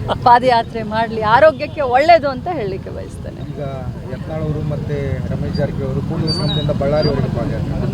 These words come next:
Speaker 1: ಹಾ?
Speaker 2: ಕೂಡಲ ಸಂಗಮದಿಂದ ಬಳ್ಳಾರಿವರೆಗೆ ಪಾದಯಾತ್ರೆ.
Speaker 1: ಬಹಳ ಸಂತೋಷ.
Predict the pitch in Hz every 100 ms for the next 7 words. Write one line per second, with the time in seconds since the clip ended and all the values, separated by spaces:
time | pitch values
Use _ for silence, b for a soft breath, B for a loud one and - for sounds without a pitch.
0 | - 233 - - - - 202 220 220 208
1 | 202 196 196 165 165 175 175 160 151 147
2 | 135 135 165 175 214 254 302 302 285 247
3 | 262